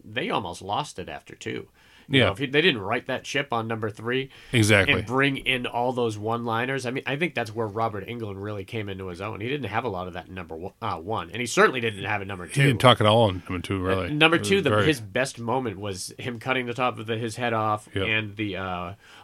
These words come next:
Speaker 1: moment when he's, uh, when he jumps over the fence in the pool area at
Speaker 2: Oh,
Speaker 1: the end.
Speaker 2: yeah, yeah,
Speaker 1: His
Speaker 2: yeah.
Speaker 1: arms are huge,
Speaker 2: And, and
Speaker 1: but
Speaker 2: everyone sees him, right?
Speaker 1: Yeah.
Speaker 2: Yeah.
Speaker 1: I thought that was awesome. But, yeah, he brought the comedy. Like,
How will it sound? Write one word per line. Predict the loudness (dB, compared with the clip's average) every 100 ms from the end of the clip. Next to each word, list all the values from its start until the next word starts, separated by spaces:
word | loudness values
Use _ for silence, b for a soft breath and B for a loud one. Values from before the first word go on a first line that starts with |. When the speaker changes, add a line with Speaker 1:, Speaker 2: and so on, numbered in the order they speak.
| -8
Speaker 1:
moment | -2 0 0 -4 -6
when | -8 -6
he's, | -6 -6 -6 -10 -10
uh, | -8 -8 -8 -10 -14 -18 -20 _
when | -10
he | -6
jumps | -6 -6 -6
over | -6 -6
the | -10
fence | -8 -8 -8 -12 -14 _
in | -10 -10
the |
pool | -10 -8 -4 -4
area | -2 -4 -6 -10 _
at | 0
Speaker 2:
Oh, | 4 6
Speaker 1:
the | 4
end. | 4
Speaker 2:
yeah, | 6 6
yeah, | 4
Speaker 1:
His | 2 2
Speaker 2:
yeah. | 4
Speaker 1:
arms | 4 0
are | -6
huge, | -2
Speaker 2:
And, | -2
and | 2
Speaker 1:
but | 4
Speaker 2:
everyone | 6 6 6
sees | 6 6
him, | 4
right? | 2
Speaker 1:
Yeah. | 2 0 -2 -6 _ -4
Speaker 2:
Yeah. | -2 -2 -8 -20 -20 -20 -12 -4
Speaker 1:
I | -2
thought | -2
that | -2 -4
was | -4
awesome. | -6 -6 -8 -10
But, | -10 -10 B B
yeah, | 6 6
he | 6 2
brought | 4 2 2
the | -2
comedy. | 0 0 0 -4
Like, | -4